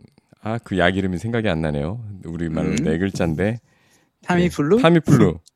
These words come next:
Speaker 1: 예,
Speaker 2: 어.
Speaker 1: 타미플루.
Speaker 2: 아, 나도 감 진짜 좋다, 그지?
Speaker 1: 예, 타미-
Speaker 2: 네 글자 이거 듣고 바로 타미플루를 맞춰, 세상에.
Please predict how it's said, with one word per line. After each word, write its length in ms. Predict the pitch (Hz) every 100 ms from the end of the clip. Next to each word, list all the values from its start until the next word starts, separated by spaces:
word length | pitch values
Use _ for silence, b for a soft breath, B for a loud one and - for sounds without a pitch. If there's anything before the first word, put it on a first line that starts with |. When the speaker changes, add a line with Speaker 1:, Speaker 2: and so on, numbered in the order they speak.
| _ - 98
Speaker 1:
예, 140 | 87
Speaker 2:
어. 140 | 117
Speaker 1:
타미플루. 680 | 131 156 151 175 143 131 123
Speaker 2:
아, 80 | 120
나도 340 | 135 135 262 190
감 360 | 90 131 208
진짜 300 | - 202 254
좋다, 260 | 185 165 151
그지? 400 | 143 123 104 82
Speaker 1:
예, 140 | 110 104
타미- 200 | 147 151
Speaker 2:
네 100 | 170
글자 200 | 226 190
이거 140 | 175
듣고 200 | 175 180
바로 280 | 131 165 170
타미플루를 640 | - 196 202 147 170 175
맞춰, 380 | 131 110 - 110
세상에. 440 | 98 127 123 92